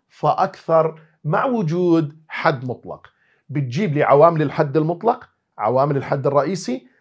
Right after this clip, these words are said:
قسمهم على بعض وجيب الأصفار النسبية. ابحث عن جذر للمعادلة عن طريق تجريب الأصفار النسبية. إذا حصلت على جذر، حصلت على أحد العوامل،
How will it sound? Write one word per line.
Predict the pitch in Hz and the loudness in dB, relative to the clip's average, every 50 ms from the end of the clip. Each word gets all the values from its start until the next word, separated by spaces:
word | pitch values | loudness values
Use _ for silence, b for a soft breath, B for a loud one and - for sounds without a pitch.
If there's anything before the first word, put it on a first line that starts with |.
| b b b _ | b b b _
قسمهم | 156 143 - - - - 285 330 320 302 320 285 | -4 -4 -4 -4 -4 -2 0 4 4 4 4 4
على | 220 - 190 165 151 | 4 4 4 4 6
بعض | 139 156 139 143 160 156 160 - - _ | 4 4 6 6 4 4 2 -4 -12 _
وجيب | 147 143 139 117 147 202 180 147 | -6 -6 -4 -4 -4 -4 -2 -2
الأصفار | 151 - 147 147 - - - 156 180 190 | -2 -4 -6 -10 -10 -4 -2 0 0 0
النسبية. | 208 208 214 196 - 151 120 95 92 85 76 - _ _ _ _ _ _ _ _ _ - | -2 -6 -6 -8 -8 -10 -10 -12 -12 -14 -16 -18 _ _ _ _ _ _ _ _ _ -2
ابحث | 320 339 - - - - 190 175 - | -2 -2 -2 -6 2 2 2 2 2
عن | - 113 131 151 156 147 | -4 -4 -4 -2 -2 -2
جذر | 127 202 220 185 185 165 | 0 0 0 2 0 0
للمعادلة | 143 151 151 139 143 143 127 143 180 214 208 226 226 208 | 2 2 2 2 2 -2 -2 -2 -2 -2 -2 -2 -2 -2
عن | 160 - 165 247 233 202 | 0 0 0 0 0 -2
طريق | - - 175 165 160 208 220 165 - - | -2 0 0 2 2 2 -2 -2 -4 -6
تجريب | - 160 147 135 117 139 156 208 190 143 135 | -4 -4 -4 -2 -2 -4 -2 -2 -2 -4 -4
الأصفار | 127 123 - 139 - - - 175 170 180 | -4 -4 -6 -8 -10 -8 -4 -4 -4 -2
النسبية. | 185 175 175 160 - - - - 67 65 65 _ _ b b b b b b b b - | -4 -6 -10 -12 -14 -16 -20 -20 -20 -20 -20 _ _ b b b b b b b b -4
إذا | 131 127 127 | -2 -2 -2
حصلت | - - 151 - - 240 277 262 - - | -2 -4 -4 0 0 0 0 0 -2 0
على | 196 202 196 185 | 0 2 2 0
جذر، | 139 175 165 151 175 196 233 - _ _ | 0 -2 -2 -2 -2 -6 -6 -10 _ _
حصلت | - - 139 127 - 185 196 190 170 - | -12 -12 -12 -6 -4 -4 -4 -4 -6 -4
على | - 131 131 | -2 0 0
أحد | 131 - - - - 175 143 | 0 -2 -2 -4 -4 -2 -2
العوامل، | 131 120 104 135 143 139 139 139 135 151 190 240 247 | 0 2 4 4 6 6 6 4 4 2 -2 -4 -6